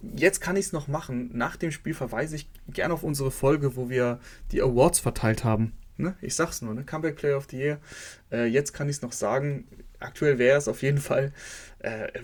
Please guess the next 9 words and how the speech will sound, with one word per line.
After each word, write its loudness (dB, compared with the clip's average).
echt -6
krasses -4
Spiel -2
einfach. -6
Also -4
Aaron 2
Rodgers 4
auch -8
total, 4